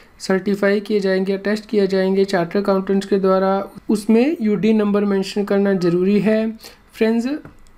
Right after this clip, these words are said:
अब जो यूडी number ओडी report या certificate में chartered accountants के द्वारा provide की जाएंगे ई फाइलिंग portal पर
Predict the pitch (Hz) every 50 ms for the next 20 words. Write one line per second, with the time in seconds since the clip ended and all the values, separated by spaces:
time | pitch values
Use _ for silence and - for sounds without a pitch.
0 | - - - - - 214 208 208 196 226 240 247 233 202 196 208 202 180 190 233
1 | 247 233 226 220 208 196 214 214 214 214 208 - - - - 196 175 170 208 214
2 | 220 214 214 208 202 202 196 214 208 202 - 190 180 - 208 202 196 208 202 196
3 | 202 208 202 202 202 202 208 - 190 175 175 175 - 220 220 220 202 196 190 190
4 | - - 202 196 190 196 196 190 190 196 - 185 180 175 185 196 202 202 226 220
5 | 202 214 214 208 214 202 220 220 208 - - 185 208 220 220 - 220 214 208 208
6 | 208 214 208 208 208 202 196 202 214 208 208 208 220 226 240